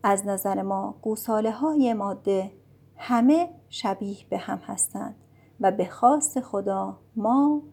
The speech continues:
هدایت خواهیم شد." او گفت: "او می‌گوید: آن گوسالهٔ ماده‌ای است که هرگز با شخم زدن به زمین خوار نشده بود یا با آب رساندن به کشتزارها،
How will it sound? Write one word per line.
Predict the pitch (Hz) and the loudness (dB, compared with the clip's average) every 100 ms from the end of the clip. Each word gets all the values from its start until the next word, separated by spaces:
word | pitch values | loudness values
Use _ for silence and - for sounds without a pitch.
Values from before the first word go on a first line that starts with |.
| - | -10
هدایت | 190 220 208 208 - | -6 -4 -4 -6 -4
خواهیم | - - 214 254 | -4 -4 -6 -10
شد." | 247 - - _ _ _ _ _ _ _ _ _ _ _ _ _ _ _ _ | -10 -16 -18 _ _ _ _ _ _ _ _ _ _ _ _ _ _ _ _
او | 294 311 | 2 2
گفت: | - 262 262 - - _ _ | 4 6 6 2 -16 _ _
"او | 311 339 | 2 6
می‌گوید: | 294 196 - 196 220 233 | 4 2 -2 -2 0 2
آن | 220 226 233 _ _ | 0 -2 -8 _ _
گوسالهٔ | - 190 - 190 185 208 247 202 | -10 -10 -8 -6 -2 2 2 0
ماده‌ای | 185 180 180 233 226 214 | -2 -6 -2 -2 -2 -6
است | - - _ _ _ _ _ | -8 -10 _ _ _ _ _
که | 233 | -10
هرگز | - 247 240 247 254 302 - - | -6 -2 0 0 0 -2 -2 -2
با | 202 | -2
شخم | - 214 190 - - | -4 -4 -4 -6 -12
زدن | - 196 220 240 | -8 -4 0 0
به | 208 | -2
زمین | - 185 185 180 | -2 -4 -4 -8
خوار | - 190 180 | -4 -2 0
نشده | 185 190 - 202 | -4 -10 -10 -10
بود | 180 185 190 - _ _ - - _ | -10 -10 -14 -16 _ _ -20 -20 _
یا | 208 190 185 | -2 2 2
با | 185 185 - | 2 2 2
آب | 190 185 185 | 2 2 0
رساندن | 190 - 190 196 214 214 | -4 -4 -6 -4 -4 -4
به | 196 185 - _ | -6 -6 -10 _
کشتزارها، | - 185 - - - 180 - - 214 | -6 -6 -6 -10 -8 -8 -8 -12 -12